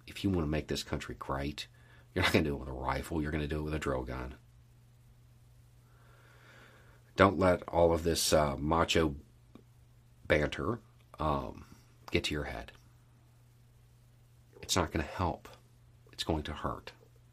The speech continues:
It's going to destroy the thing that you claim you care about. Three years from now is a long way off. A whole lot can happen between now and then.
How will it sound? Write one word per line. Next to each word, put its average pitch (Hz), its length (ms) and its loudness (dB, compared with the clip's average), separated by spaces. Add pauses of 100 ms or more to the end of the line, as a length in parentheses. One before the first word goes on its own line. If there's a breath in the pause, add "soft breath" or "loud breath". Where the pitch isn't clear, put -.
(100)
It's - 120 -6
going 78 180 0
to 76 100 -4
destroy 92 480 2
the 85 100 0
thing 85 420 -2 (600 loud breath)
that - 100 -4
you 82 200 -4
claim 92 340 0
you 87 100 2
care 87 300 -2
about. - 380 -12 (2750 soft breath)
Three 107 200 10
years 92 300 6
from 73 220 0
now 65 260 -6 (480)
is 80 140 -4
a 76 40 0
long 78 280 2
way 71 200 -4
off. 65 340 -8 (100)
A - 40 -12
whole 104 320 0
lot 80 240 0
can 71 140 -4
happen 67 380 -4
between 69 360 -4
now 64 220 -10
and 60 120 -12
then. - 280 -14